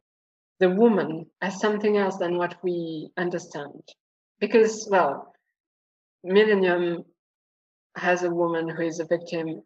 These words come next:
and what makes her even less of a typical character, let's say, is that she is very skinny, she doesn't have breasts, and she has very short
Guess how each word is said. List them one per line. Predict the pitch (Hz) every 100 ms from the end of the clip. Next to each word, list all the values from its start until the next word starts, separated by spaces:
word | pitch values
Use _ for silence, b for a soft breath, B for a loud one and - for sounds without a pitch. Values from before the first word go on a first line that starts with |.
| -
and | 165 160 - _ _ -
what | 175 175
makes | 196 190 -
her | 180 175 170 175 _ _ _ -
even | 180 180 175 180 - _ _ _ _ _ _
less | 170 170 175 175 175 -
of | 160 -
a | 165 160 156 156 175 170 -
typical | 185 185 180 170
character, | 170 175 180 180 208
let's | 202 -
say, | 180 196 196 B B _ _ _ -
is | 175 175 175
that | 175 165 165 160 - -
she | - - - 190 185 180 175 -
is | 175 165 165 165 160 - _ _ -
very | 165 170 165 160
skinny, | 156 - 185 190 311 - - _ _ _ -
she | - 196 175 170
doesn't | 165 170 165
have | 165 -
breasts, | 175 190 285 - - _ _ _ _ _ _ _ -
and | 180 180 175
she | 180
has | 175 185 175
very | 175 175
short | - 165 151